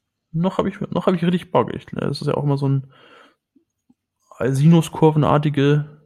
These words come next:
Veränderung, wie die Motivation da ist und nicht. Ähm, jetzt gerade bin ich gehypt. Äh, freue mich, wenn ihr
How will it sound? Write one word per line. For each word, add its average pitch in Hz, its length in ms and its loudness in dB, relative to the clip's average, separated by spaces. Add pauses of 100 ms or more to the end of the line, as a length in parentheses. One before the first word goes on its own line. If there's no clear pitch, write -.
Veränderung, 147 560 2
wie 143 80 2
die 139 80 -2
Motivation 147 760 0 (560)
da 143 240 4
ist - 160 -2
und - 200 0
nicht. 156 360 0
Ähm, 131 380 0
jetzt - 180 -4
gerade 123 500 2 (640)
bin 127 120 2
ich - 320 -2
gehypt. - 680 -4 (880)
Äh, - 260 -4
freue 135 340 2
mich, 131 300 0
wenn 131 100 0
ihr 120 360 -2